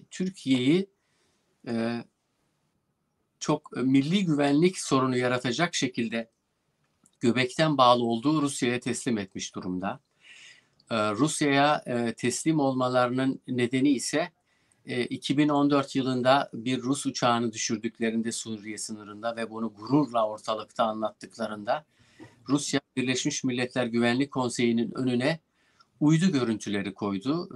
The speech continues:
ve Türkiye'deki yönetimin nasıl işit'in Suriye'den çaldığı petrolleri Türkiye üzerinden dünyaya sattığını tespit ettiler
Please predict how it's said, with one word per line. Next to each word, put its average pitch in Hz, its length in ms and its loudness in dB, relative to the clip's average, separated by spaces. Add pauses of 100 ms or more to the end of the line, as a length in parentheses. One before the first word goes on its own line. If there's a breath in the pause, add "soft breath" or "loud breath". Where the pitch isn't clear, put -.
(120)
ve 165 260 2 (500)
Türkiye'deki 143 680 0
yönetimin 143 800 2
nasıl 170 440 2 (840)
işit'in 165 500 2
Suriye'den 131 680 2
çaldığı 131 500 2
petrolleri 135 760 0
Türkiye 151 420 -2
üzerinden 127 680 -2
dünyaya 131 480 2
sattığını 135 560 -2
tespit 139 440 -6
ettiler 113 500 0